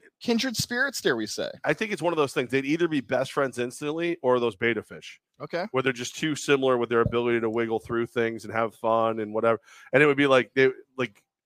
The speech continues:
Speaker 2: like, "Oh my God, you're cool. Oh my God, you're cool." Or like, "Get out of my lane, bro." <laughs> I don't
Speaker 1: You
Speaker 2: think,
Speaker 1: are
Speaker 2: I don't,
Speaker 1: me.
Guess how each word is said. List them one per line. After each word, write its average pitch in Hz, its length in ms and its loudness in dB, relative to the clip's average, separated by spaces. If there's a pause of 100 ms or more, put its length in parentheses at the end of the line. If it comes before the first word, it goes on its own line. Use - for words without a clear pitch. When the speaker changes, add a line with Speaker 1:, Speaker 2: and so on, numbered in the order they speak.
(300)
Speaker 2:
like, 123 180 0
"Oh 226 140 0
my 254 120 2
God, 285 220 2
you're 262 120 -4
cool. 202 240 4
Oh 147 40 2
my 175 80 -2
God, 190 160 4
you're 190 120 0
cool." 151 200 2
Or 123 120 4
like, 113 280 4 (720)
"Get 104 80 -4
out - 20 0
of 117 60 -4
my 113 80 -4
lane, 104 280 -8
bro." 107 260 -8 (300)
<laughs> - 160 -16
I 226 460 4
don't 220 160 6
Speaker 1:
You 160 80 8
Speaker 2:
think, 180 100 8
Speaker 1:
are 170 80 6
Speaker 2:
I 180 40 6
don't, 190 100 6
Speaker 1:
me. 180 100 6